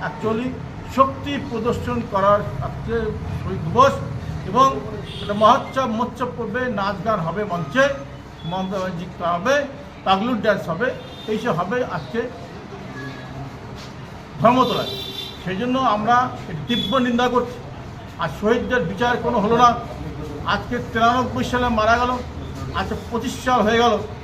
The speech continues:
বত্রিশ বছর পার হয়ে গেল, আজকে কোনো বিচার হলো না।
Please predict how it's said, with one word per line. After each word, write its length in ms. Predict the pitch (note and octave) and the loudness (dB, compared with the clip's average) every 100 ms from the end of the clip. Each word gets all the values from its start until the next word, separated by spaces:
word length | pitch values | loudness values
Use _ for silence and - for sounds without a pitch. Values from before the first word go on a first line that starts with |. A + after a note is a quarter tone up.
| - - - E3 | -12 -12 -6 -2
বত্রিশ 380 | G#3+ C4+ C4 | -2 -2 0
বছর 240 | B3+ A#3+ A#3 - | 0 2 2 4
পার 200 | G3+ G#3+ | 4 6
হয়ে 100 | A3+ | 6
গেল, 160 | G3+ - - - - - - | 2 0 -8 -14 -12 -10 -4
আজকে 220 | F#3 - | -2 -2
কোনো 180 | G#3 A3 | 0 2
বিচার 360 | G#3 D#3 - F#3 | 2 2 2 2
হলো 180 | F3 D#3 | 2 -2
না। 280 | C3+ - | -4 -4